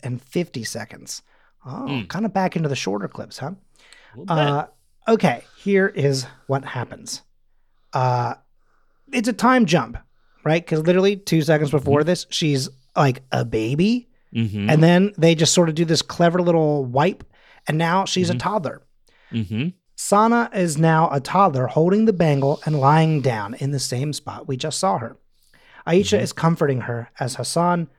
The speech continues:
Speaker 1: listens to the radio. He turns it off in anger, asking how they could call any of this peaceful with all of this bloodshed happening. Aisha and Hassan look at their child, and Aisha promises him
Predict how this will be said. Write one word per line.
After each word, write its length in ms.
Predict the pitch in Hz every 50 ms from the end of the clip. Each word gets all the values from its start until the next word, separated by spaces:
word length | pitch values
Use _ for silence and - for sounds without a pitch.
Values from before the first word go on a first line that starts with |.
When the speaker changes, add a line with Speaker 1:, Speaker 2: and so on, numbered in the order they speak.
| _ _ -
Speaker 1:
listens 340 | 156 143 - - 175 165 -
to 100 | - 160
the 100 | 151 139
radio. 500 | 123 117 113 113 104 - - - - - _ _ _ _ _ _ _ _ _
He 120 | - 151
turns 360 | 147 - - 214 233 233 196 196
it 140 | 180 -
off 260 | - 151 156 139 - -
in 120 | - 139 -
anger, 460 | - 160 190 202 185 143 117 110 - _ -
asking 360 | 170 165 160 135 - 190 180 147
how 220 | 196 185 214 220
they 140 | 208 220 214
could 220 | 214 - 180 -
call 260 | - - 165 156 160 -
any 240 | 240 240 254 247 208
of 120 | 170 156
this 120 | 165 -
peaceful 560 | - - - 190 175 - - 190 180 175 175 - _ _ _ -
with 80 | 156 135
all 240 | - - 160 160 160
of 100 | 151 147
this 100 | 156 135 -
bloodshed 500 | - 131 123 117 113 - - 120 110 -
happening. 500 | - 113 107 - - 98 98 101 101 - _ _ _ _ _ _ _ _ _ _ _ _ _ -
Aisha 420 | 151 151 160 151 - - 156 151 151
and 200 | 151 147 139 123
Hassan 480 | - 131 - - 180 175 175 170 165
look 120 | 175 196 208
at 100 | 220 185
their 120 | 185 170
child, 400 | 156 - - 139 139 143 143 139
and 160 | - 151 127
Aisha 420 | 131 123 127 139 135 - - 147 -
promises 520 | - 165 165 175 180 175 - 190 165 -
him 240 | 160 160 156 156